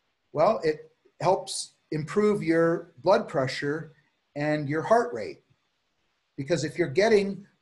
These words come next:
plenty of oxygen and you have lots of oxygen exchange in the small little alveoli sacs of your, uh, lungs, um, then your heart doesn't have to beat so, f-,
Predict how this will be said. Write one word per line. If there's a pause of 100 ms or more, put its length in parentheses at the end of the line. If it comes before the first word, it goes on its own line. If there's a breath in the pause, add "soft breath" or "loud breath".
plenty
of
oxygen (840)
and
you
have
lots
of
oxygen
exchange
in
the
small
little
alveoli
sacs
of
your, (420 loud breath)
uh,
lungs, (440)
um, (540)
then
your
heart
doesn't
have
to
beat
so,
f-,